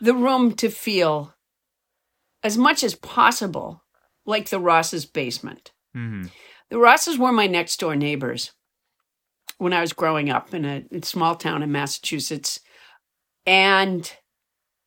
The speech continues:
Speaker 1: uh, Missus Ross, who was really a wonderful woman,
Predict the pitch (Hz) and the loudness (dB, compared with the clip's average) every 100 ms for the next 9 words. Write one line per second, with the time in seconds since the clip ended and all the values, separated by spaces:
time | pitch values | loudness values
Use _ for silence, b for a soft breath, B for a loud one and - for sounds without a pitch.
0 | _ _ 170 170 156 139 139 _ _ _ | _ _ 6 8 8 6 2 _ _ _
1 | _ _ _ _ _ _ _ _ _ _ | _ _ _ _ _ _ _ _ _ _
2 | 392 294 254 370 285 190 160 131 131 165 | -10 0 2 2 0 0 2 4 4 2
3 | - - _ _ _ _ _ _ _ _ | -6 -16 _ _ _ _ _ _ _ _
4 | _ _ _ _ - 208 202 - 202 - | _ _ _ _ -2 -2 -2 -6 -8 -8
5 | _ _ - 233 262 233 190 185 190 170 | _ _ -12 -2 2 2 0 0 -2 -4
6 | 170 160 143 147 160 | -6 -4 -4 -4 -8